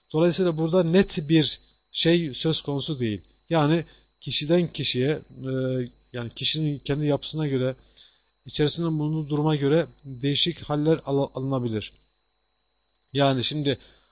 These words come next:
açlık içinde olan bir insana, e, tutup da, e, sen, e, git şunu yap diyemezsin, hacca git diyemezsin.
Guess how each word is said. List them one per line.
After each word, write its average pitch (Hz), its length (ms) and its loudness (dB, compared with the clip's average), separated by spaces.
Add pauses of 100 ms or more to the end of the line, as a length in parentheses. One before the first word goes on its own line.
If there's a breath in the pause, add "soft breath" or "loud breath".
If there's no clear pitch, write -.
(160)
açlık 147 360 -2
içinde 156 200 -2
olan 143 280 0
bir 165 80 0
insana, 151 640 0
e, 139 100 -6
tutup - 340 -16
da, 139 280 -2
e, 135 320 -2
sen, 143 360 -4 (640)
e, 127 60 -10 (1120)
git 156 140 -6
şunu 151 240 -4
yap 160 240 0
diyemezsin, 139 340 -2
hacca 165 320 -4
git 151 200 -10
diyemezsin. 123 520 -2